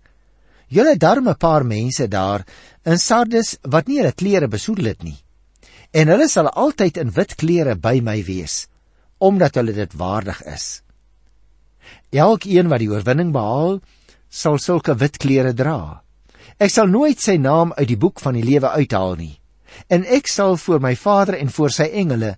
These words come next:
verklaar dat hy aan my behoort. Elkeen wat kan hoor,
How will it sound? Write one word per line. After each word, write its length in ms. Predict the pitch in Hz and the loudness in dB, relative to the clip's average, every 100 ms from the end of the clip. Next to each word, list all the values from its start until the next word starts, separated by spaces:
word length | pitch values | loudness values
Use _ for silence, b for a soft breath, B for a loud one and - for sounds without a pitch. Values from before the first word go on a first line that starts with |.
| _ | _
verklaar 800 | - - 165 - 220 - 90 69 - _ _ _ _ 123 | -6 0 0 2 2 2 0 -6 -20 _ _ _ _ 0
dat 220 | 143 - | 0 0
hy 340 | 98 135 147 - | 0 2 0 -2
aan 160 | 127 117 | -4 -2
my 160 | 120 | -2
behoort. 520 | 113 113 98 - _ _ _ _ b b b b | -2 -2 -4 -8 _ _ _ _ b b b b
Elkeen 840 | - 226 285 233 240 170 135 113 82 _ _ _ - | 2 2 2 -2 0 2 2 -2 -10 _ _ _ -20
wat 440 | 90 95 127 143 | -18 -2 -2 0
kan 160 | 160 135 | 0 0
hoor, 480 | 151 226 85 - | 2 0 -2 -10